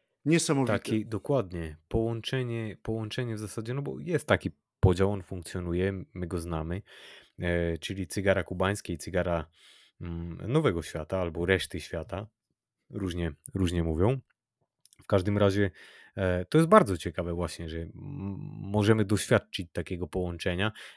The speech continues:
Speaker 2: e, bo to odwzorowanie może nie tyle w smaku, co może inaczej, nawiązanie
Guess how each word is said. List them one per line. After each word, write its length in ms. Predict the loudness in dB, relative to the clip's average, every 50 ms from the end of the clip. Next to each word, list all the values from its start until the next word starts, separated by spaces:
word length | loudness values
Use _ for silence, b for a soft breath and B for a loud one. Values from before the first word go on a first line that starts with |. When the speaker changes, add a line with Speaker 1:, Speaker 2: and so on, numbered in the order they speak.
| B
Speaker 2:
e, 500 | 2 4 4 6 6 4 2 2 0 -2
bo 200 | -2 -2 -2 -2
to 160 | 2 2 2
odwzorowanie 1000 | 2 2 0 -4 -4 -2 0 2 2 2 2 2 0 0 0 -2 -2 -2 -2 -2
może 260 | -4 -2 -2 -2 -2 -2
nie 120 | -4 -4
tyle 220 | -4 -4 -2 -2 -4 _ _ _ _ _ _
w 60 | -14
smaku, 480 | -14 -12 -8 -6 -4 -4 -4 -4 -4 -6
co 160 | -6 -6 -8
może 300 | -6 -6 -6 -4 -6 -6
inaczej, 440 | -6 -4 -2 -2 -2 -2 -4 -6 -2
nawiązanie 920 | 0 0 0 0 0 -2 -2 0 2 2 4 4 2 0 -2 -4 -6 -8